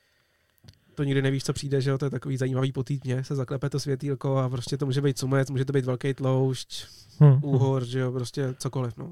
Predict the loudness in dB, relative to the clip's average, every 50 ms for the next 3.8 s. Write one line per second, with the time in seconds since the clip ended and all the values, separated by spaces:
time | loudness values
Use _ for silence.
0 | -12 -12 -10 -6 -6 -4 -4 -6 -8 -10 _ _ _ _ _ _ _ _ _ _
1 | _ -20 _ _ _ _ _ _ _ _ _ _ _ _ _ _ _ _ _ _
2 | _ _ _ _ _ -2 0 0 0 0 -2 -4 -4 -2 -2 0 0 0 0 -2
3 | -4 -8 -12 _ -20 _ _ _ _ _ _ _ _ -8 -8